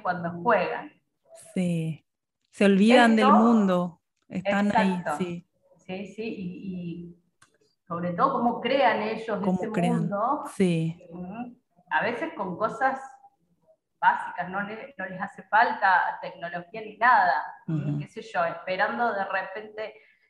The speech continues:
Speaker 1: eh, no sé, que venga el avión en el aeropuerto y le das dos vasitos y ellos ya te arman una
Speaker 2: Sí.
Speaker 1: historia, ¿m?
Speaker 2: Sí.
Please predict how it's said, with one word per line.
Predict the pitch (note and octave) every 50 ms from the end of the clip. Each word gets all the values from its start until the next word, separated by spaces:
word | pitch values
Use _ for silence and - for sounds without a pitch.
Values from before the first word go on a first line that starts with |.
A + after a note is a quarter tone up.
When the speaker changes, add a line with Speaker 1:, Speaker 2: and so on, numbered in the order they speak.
| _ _ _ _ _ _ _ _
Speaker 1:
eh, | F#3 F#3 F3+ F3+ F3+
no | F#3+ G3+
sé, | G3 - - G#3 E3+ D#3+ - - - - _
que | F#3+
venga | G3 G#3+ A3+ A#3 A#3
el | A3 G#3
avión | G3+ G#3 G#3+ G#3+ A3+ A#3+ B3+ C#4 D#4 D4+ C#4
en | A#3 G#3+ G#3
el | G3 G3 F#3+
aeropuerto | F#3+ F#3+ G3 G#3 G3+ G3+ - A3+ B3 C4 D#4 C4 - C4+ B3+ A#3 G#3
y | G3 F#3 F#3
le | F#3+ G3
das | G3+ G#3+ G#3 G3+ G#3+
dos | A3+ A3 A3+
vasitos | A3+ G#3+ G#3+ - - - B3 - - D4 C4+ A3+
y | G#3
ellos | G3 G#3 - A3+ - -
ya | - F#3
te | F3+ - G#3
arman | G#3+ A3+ A3+ A3 G#3 G3+
una | G3+
Speaker 2:
Sí. | G#3+ A3 G#3+ G3 - G#3
Speaker 1:
historia, | - - A#3 A#3+ - F#3+ F#3+ F3+ E3+ D#3+
¿m? | E3+ F3+ - - _ _
Speaker 2:
Sí. | _ _ _ - G3 F#3 E3 D#3+ D#3 D#3 D#3+ D#3 D#3+ D#3+ - _